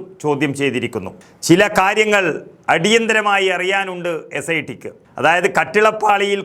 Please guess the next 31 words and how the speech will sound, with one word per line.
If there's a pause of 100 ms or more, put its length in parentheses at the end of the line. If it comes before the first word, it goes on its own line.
(100)
കൂടുതൽ (140)
തെളിവിനായിട്ടാണ്
എസ്
ഐ (140)
ടി (300)
അവിടെ
എത്തിയത്. (320)
"തന്നെ
കുടുക്കിയവരെ (160)
ഞാൻ (120)
വെറുതെ (100)
വിടില്ല" (160)
എന്ന്
വിളിച്ചു
പറഞ്ഞ (300)
ഉണ്ണികൃഷ്ണൻ (100)
പോറ്റിയുടെ
കയ്യിൽ (340)
വലിയ (120)
ബോംബ്
തന്നെ
കിടക്കുന്നു (420)
എന്ന്
എസ്
ഐ (120)
ടിക്ക്
ഇന്നലെ (200)
വ്യക്തമായി. (460)
ഏറ്റവും
വലിയ (100)
ഉദ്ദേശ